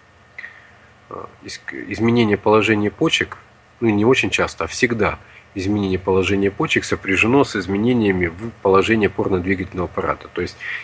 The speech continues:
изменяется положение таза, а, одна нога становится визуально короче другой, изменяется положение плеч, одно плечо выше другого, и это может судить для нас диагностикой. А,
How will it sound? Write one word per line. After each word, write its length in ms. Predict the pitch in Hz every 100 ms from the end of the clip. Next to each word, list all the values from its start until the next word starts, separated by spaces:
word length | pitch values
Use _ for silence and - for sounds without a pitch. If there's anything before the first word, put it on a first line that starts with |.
| -
изменяется 560 | 95 110 120 127 107 90
положение 520 | 101 101 92 92 87
таза, 520 | - 143 143 123 98 - - - - -
а, 300 | - 78 76
одна 180 | 92 120
нога 260 | 104 98 95
становится 520 | - 98 95 90 95
визуально 480 | 95 101 101 85 80
короче 400 | 92 90 85 87
другой, 480 | 87 107 143 156 104
изменяется 540 | 95 107 110 92 -
положение 600 | - 95 92 95 87 87
плеч, 380 | - 139 151 -
одно 200 | 87 98
плечо 400 | - 87 - 90
выше 340 | 85 87 -
другого, 520 | 80 101 139 170 120 - - - -
и 280 | 110 107 95 -
это 240 | 135 120
может 280 | 123 107 101
судить 340 | 107 110 131
для 100 | 101
нас 220 | 104 107
диагностикой. 760 | 95 104 98 95 87 - - 78 - - - - - _ -
А, 400 | - 76 76 67